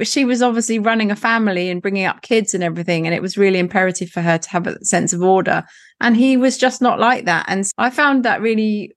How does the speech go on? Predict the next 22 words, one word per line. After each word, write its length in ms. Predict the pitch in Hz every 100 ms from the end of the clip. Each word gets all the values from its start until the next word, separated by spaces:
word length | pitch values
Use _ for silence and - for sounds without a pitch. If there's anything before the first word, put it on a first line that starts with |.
| -
actually 360 | - - 226 214
really 220 | 214 196
beautiful 600 | 196 233 226 214 165 165
that 200 | 160 -
he 220 | - 202 214
had 200 | 208 190
his 240 | 190 180
space 380 | - 190 180 180
where 120 | 196
he 120 | 196
could 140 | 202 202
just 200 | 208 -
be 140 | 208
as 100 | 185
messy 320 | 196 202 202
as 100 | 185
he 80 | 175
wanted. 520 | 180 208 202 160 156 - - _ _ _ _ _ _ -
There's 180 | 226 233
another 280 | 247 247
case 380 | 240 240 214 214
of 200 | 196 190